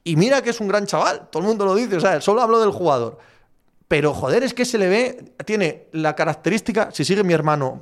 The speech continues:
por aquí por el chat, estoy seguro que me va a dar la razón. Tiene la característica última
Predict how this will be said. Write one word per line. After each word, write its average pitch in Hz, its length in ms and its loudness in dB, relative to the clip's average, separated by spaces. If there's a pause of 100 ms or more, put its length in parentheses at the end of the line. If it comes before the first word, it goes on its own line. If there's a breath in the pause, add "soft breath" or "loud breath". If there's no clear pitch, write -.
por 135 140 -2
aquí 139 160 -6
por 135 160 -2
el 123 240 0
chat, 180 340 0
estoy 151 200 -4
seguro 160 260 2
que 131 60 -4
me 131 40 -4
va 131 80 0
a 131 40 2
dar 135 120 -2
la 123 100 -6
razón. 104 340 -12 (680 soft breath)
Tiene 226 200 2
la 226 120 2
característica 214 840 -2 (280)
última 165 720 0